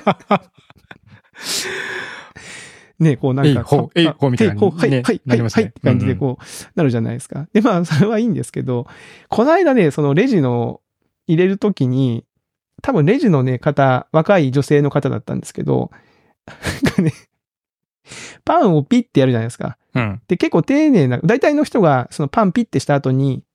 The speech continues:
Speaker 1: ちゃんとその置いてくれるんですけど、そのお姉さんは高さね、十五センチか二十センチぐらいのところからパッて手を離して落としてたんですよ。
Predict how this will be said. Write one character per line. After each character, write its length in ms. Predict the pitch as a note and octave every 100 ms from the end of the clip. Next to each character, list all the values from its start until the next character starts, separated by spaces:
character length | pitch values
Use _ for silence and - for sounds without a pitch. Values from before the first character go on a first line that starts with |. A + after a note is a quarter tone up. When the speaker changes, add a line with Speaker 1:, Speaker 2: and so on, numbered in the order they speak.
| _
Speaker 1:
ち 80 | -
ゃ 60 | A3+
ん 80 | G#3+
と 180 | F#3+
そ 120 | F3+ E3
の 280 | C#3 B2+ -
置 140 | G3 A3
い 40 |
て 120 | A3
く 80 | G3
れ 80 | F3+
る 100 | D#3
ん 60 |
で 80 | D#2+
す 80 | -
け 100 | -
ど、 240 | - A#1 - _ _ _ _
そ 140 | - B3
の 100 | B3+
お 60 |
姉 160 | A#3+ A#3+
さ 140 | C#3
ん 80 | B2
は 280 | C3+ A#2+ - _ _
高 260 | - D4+ G3+
さ 120 | B2+
ね、 300 | B2+ A#2+ - _ _ _ _ _ _ _
十 360 | D3 C#3 E3 F3+
五 160 | G3 F#3
セ 180 | G#3+
ン 80 | G3+
チ 80 | F#3+
か 140 | F3+
二 160 | D#3 D3+
十 100 | G3+
セ 260 | - - A#3
ン 120 | A3+
チ 160 | B3
ぐ 80 | A#3
ら 80 | A#3
い 80 | G3+ _ -
の 140 | F3+
と 100 | G3
こ 60 | G3
ろ 80 |
か 80 | F3+
ら 140 | D3 - -
パ 100 | C#4+
ッ 20 |
て 120 | -
手 100 | G3+
を 40 |
離 120 | C#3 B2+
し 40 |
て 60 | D#3+
落 80 |
と 120 | D3 A3+
し 20 |
て 80 | -
た 80 |
ん 60 | -
で 40 |
す 100 |
よ。 60 | C#3